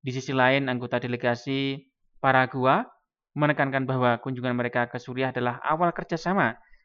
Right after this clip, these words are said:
di seluruh bidang, khususnya di bidang ekonomi dan perdagangan dengan negara ini. Berita terakhir, industri kimia Jerman termasuk industri utama yang jika terganggu aktivitasnya, maka mata rantai industri lainnya akan menghadapi masalah.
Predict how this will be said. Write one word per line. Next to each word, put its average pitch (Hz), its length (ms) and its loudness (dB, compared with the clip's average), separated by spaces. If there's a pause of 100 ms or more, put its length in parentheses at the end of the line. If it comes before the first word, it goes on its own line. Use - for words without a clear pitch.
(140)
di 139 80 -2
seluruh 139 320 -4
bidang, 127 320 0
khususnya 139 400 -6
di 135 80 -10
bidang 120 240 -2
ekonomi 127 720 -4
dan 120 240 0
perdagangan 117 720 -4
dengan 113 320 -2
negara 110 400 -4
ini. 123 400 -4 (880)
Berita 185 480 2
terakhir, 127 560 4 (480)
industri 160 480 2
kimia 156 320 0
Jerman 143 320 -2
termasuk 139 320 -4
industri 135 240 -8
utama 131 320 -2
yang 135 160 -2
jika 131 240 -4
terganggu 131 480 -2
aktivitasnya, 139 720 -4
maka 135 320 2
mata 127 320 0
rantai 120 400 0
industri 123 320 -6
lainnya 123 320 0
akan 123 240 0
menghadapi 120 480 -2
masalah. 120 560 0